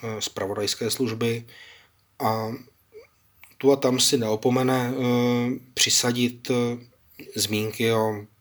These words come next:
průplavu Dunaje Odra Labe, což je takový jeho velký sen. Eh, on, on tu politiku vlastně dělá pořád. Eh, ta krize mu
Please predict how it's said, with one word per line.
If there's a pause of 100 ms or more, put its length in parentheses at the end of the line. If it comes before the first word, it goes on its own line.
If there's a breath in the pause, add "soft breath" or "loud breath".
(120)
průplavu
Dunaje
Odra
Labe,
což
je
takový
jeho
velký
sen. (840 loud breath)
Eh, (640)
on, (180)
on
tu
politiku
vlastně
dělá
pořád.
Eh,
ta
krize
mu